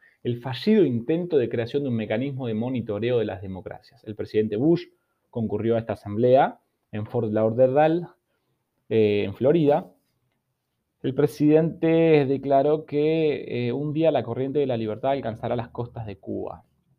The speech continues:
Se había discutido, se había planteado discutir un mecanismo permanente para monitorear las democracias. La polémica iniciativa norteamericana delineada en el llamado Plan de Acción para fortalecer la eficiencia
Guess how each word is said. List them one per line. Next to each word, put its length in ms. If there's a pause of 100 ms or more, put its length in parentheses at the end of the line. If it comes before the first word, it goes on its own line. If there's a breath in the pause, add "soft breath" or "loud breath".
(1500)
Se 200
había 200
discutido, 1000
se 120
había 140
planteado 360
discutir 520
un 120
mecanismo 480
permanente 840
para 340
monitorear 520
las 120
democracias. 840
La 200
polémica 400
iniciativa 420
norteamericana 800 (340)
delineada 440
en 60
el 60
llamado 400
Plan 220
de 60
Acción 340
para 140
fortalecer 500
la 100
eficiencia 760